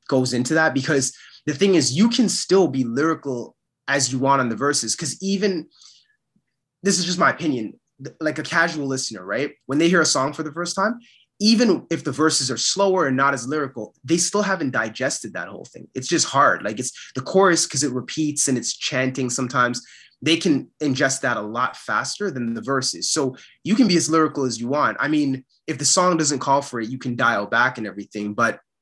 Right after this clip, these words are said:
I think a good example of that too was Jay-Z. He really did that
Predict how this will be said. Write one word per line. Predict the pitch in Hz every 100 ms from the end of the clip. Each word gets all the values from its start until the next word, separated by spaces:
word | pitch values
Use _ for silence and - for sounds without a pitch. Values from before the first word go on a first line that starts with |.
| _ _ -
I |
think | 131 170 165 -
a |
good | 135 147
example | 127 - 127 127 127
of |
that | 113 104
too | - 143
was | 113 104 98 - _ _ _
Jay-Z. | 147 143 120 123 -
He | 139 123
really | 117 139 127
did | 127 123 107
that | 110 98